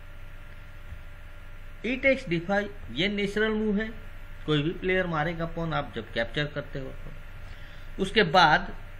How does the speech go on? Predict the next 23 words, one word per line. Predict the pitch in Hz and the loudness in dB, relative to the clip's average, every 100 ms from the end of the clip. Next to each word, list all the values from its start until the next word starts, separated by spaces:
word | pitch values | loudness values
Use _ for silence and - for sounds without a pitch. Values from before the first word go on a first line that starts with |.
| - 123 123 | -10 -8 -2
bishop | 143 147 160 139 - - 104 | -2 0 0 -2 -4 -8 -4
B | 107 85 - | -4 -6 -8
five, | - - - - - - - - - - - | -10 -8 -10 -10 -8 -8 -8 -10 -12 -12 -6
Check। | - 113 - - - - - - - - - - - - - - - - - - - | 0 0 0 -10 -10 -10 -12 -12 -14 -12 -12 -10 -10 -10 -12 -12 -12 -10 -10 -8 0
दोस्तों, | 190 190 160 120 | 0 2 -2 0
यहाँ | 120 151 190 196 - - | 0 2 2 0 -6 -10
दो | 139 180 226 | 0 4 6
main | 156 151 123 | 4 2 0
reply | 113 113 101 87 | -4 0 0 0
है, | 98 92 | -6 -4
दोनों | 151 202 175 | 0 2 0
reply | 156 143 139 | 2 2 2
के | 127 | 2
बारे | 113 104 | 0 0
में | 104 | -2
देख | 95 - | -4 -6
लेते | 87 - | -8 -8
हैं। | 85 - | -10 -4
एक | 139 165 - - | 0 0 -2 -2
reply | 143 139 117 | -2 2 0
है | 95 95 | 0 -4
bishop | 98 131 - | -4 -2 -4
to | - | -4